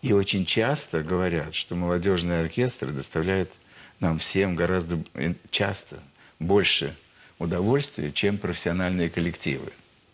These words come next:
Да? И это вот лежит как раз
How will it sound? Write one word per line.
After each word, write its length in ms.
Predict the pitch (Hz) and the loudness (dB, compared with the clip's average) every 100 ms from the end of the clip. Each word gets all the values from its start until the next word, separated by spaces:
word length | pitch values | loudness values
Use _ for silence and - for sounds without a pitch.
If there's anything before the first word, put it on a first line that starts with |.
| - | -8
Да? 260 | 92 107 127 - - - - - | -4 -4 -6 -14 -18 -16 -12 -2
И 80 | 90 | 2
это 260 | 113 123 | 4 4
вот 200 | 117 104 | 2 2
лежит 420 | 104 95 107 113 - | 0 0 0 -2 -4
как 180 | 95 | -4
раз 220 | 110 101 | -2 -4